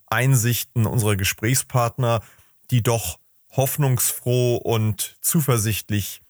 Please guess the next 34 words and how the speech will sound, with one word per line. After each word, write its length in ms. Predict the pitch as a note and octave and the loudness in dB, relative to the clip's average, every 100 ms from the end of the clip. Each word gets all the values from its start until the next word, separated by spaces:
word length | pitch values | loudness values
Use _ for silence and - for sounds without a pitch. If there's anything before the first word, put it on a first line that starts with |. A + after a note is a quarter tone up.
| _ - | _ -4
auf 220 | G#2+ G2+ | -2 0
dieses 360 | C3 B2+ B2+ - | 0 2 2 2
Jahr 280 | G#2+ A2 | 2 2
und 100 | A2 | 0
auch 120 | F#2 G2 | -2 -4
auf 120 | - | -6
die 100 | G2+ | -8
kommende 400 | - C3 A2+ G2 | -4 -2 0 0
Zeit 480 | - G#2 G#2+ A2 - _ _ | 0 2 2 -2 -8 _ _
für 160 | - G#2+ | -4 -2
die 100 | A2 | 0
Branche 440 | G#2 A#2 A2+ G#2 | 2 2 2 0
blicken 360 | E2+ C#3 C3+ G#2 | 0 0 2 2
lassen. 480 | G2 - A#2+ C3+ C3+ - - _ - | 2 2 2 0 -2 -14 -20 _ -2
Und, 400 | B2 A#2+ A#2+ - | 2 4 2 0
ähm, 240 | G2 A2 | 0 0
auch 160 | - A#2 | 0 0
an 120 | A2+ | 0
dich, 200 | B2 B2+ | 0 0
Martin, 500 | A#2 A2+ A2+ B2 A2+ | 0 0 0 -2 0
ganz 280 | G#2 A2 A#2+ | 0 0 2
herzlichen 480 | A2 - A2 G2+ G2 | 0 0 -4 -2 0
Dank. 340 | G2+ A#2+ - | 0 -2 -2
Du 280 | B2 A#2 G#2+ - - _ - | -2 0 0 -4 -20 _ -2
bist, 300 | A2 - G2 | 0 0 0
äh, 160 | A2 | 0
teilweise 460 | A2 A2+ A#2 A2 G2 | 2 2 2 0 0
sogar 340 | G#2 G#2+ G#2+ | -2 0 -2
vor 160 | G2+ C#2 | -2 -2
Ort 180 | G#2 - | -2 -2
gewesen, 320 | A2+ G#2+ G#2+ | -2 0 0
hast 200 | G#2 - | 0 -2
diese 180 | G2 F#2+ | -6 -4
Gespräche 640 | G2 - A2 A2+ A#2+ | -6 -2 0 2 2